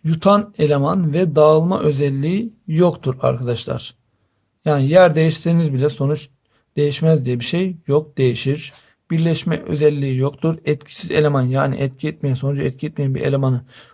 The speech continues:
öyle birim eleman özelliği yoktur. Yutan eleman özelliği yoktur ve dağılma özelliği yoktur. Evet sevgili arkadaşlar,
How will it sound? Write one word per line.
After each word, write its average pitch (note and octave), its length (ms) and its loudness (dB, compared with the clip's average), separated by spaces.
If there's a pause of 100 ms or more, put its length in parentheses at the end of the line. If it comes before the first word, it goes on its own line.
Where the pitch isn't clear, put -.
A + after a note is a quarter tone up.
(120)
öyle C#3+ 240 2
birim E3 200 2
eleman C3+ 320 2
özelliği A#2+ 400 -2
yoktur. E3+ 440 -2 (800)
Yutan F3+ 320 2
eleman D#3+ 480 2 (1040)
özelliği C#3+ 440 0
yoktur E3+ 280 -2
ve D3+ 140 4
dağılma D#3 300 4
özelliği C3 460 0 (320)
yoktur. E3+ 540 -2 (560)
Evet A3+ 200 6
sevgili G3 280 4
arkadaşlar, D#3 600 2